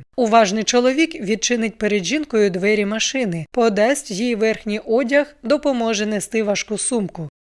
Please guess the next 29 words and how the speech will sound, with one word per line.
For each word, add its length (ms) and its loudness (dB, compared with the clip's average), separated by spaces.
Якщо 520 0
вони 380 2
на 240 2
пікніку 640 -2
і 140 4
раптом 580 2
повіяв 540 0
холодний 440 0
вітерець, 640 -2
він 320 0
без 200 2
слів 320 0
зніме 480 -2
свій 260 -4
піджак 580 -2
і 80 -4
накине 580 -2
їй 260 -4
на 140 0
плечі. 520 -2
Коли 320 4
вони 380 2
на 260 2
жвавій 440 2
вулиці, 720 0
він 200 0
запропонує 840 0
їй 280 -2
руку. 460 -4